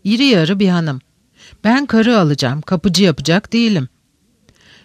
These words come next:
Canım neresi iri yarı, dal gibi kız. Niye doğru söylemiyorsun?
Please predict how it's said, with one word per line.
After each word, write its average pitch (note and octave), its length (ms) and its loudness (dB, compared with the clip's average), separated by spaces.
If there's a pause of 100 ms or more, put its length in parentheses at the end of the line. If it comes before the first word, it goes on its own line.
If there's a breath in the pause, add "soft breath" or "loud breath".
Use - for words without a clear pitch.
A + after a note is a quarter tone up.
Canım F#3 320 2
neresi B3+ 380 0
iri F#3 240 0
yarı, D3+ 340 0
dal A#3+ 240 4
gibi F3+ 240 -2
kız. - 360 -4 (160)
Niye A3+ 220 0
doğru G3 260 0
söylemiyorsun? C#3+ 880 -4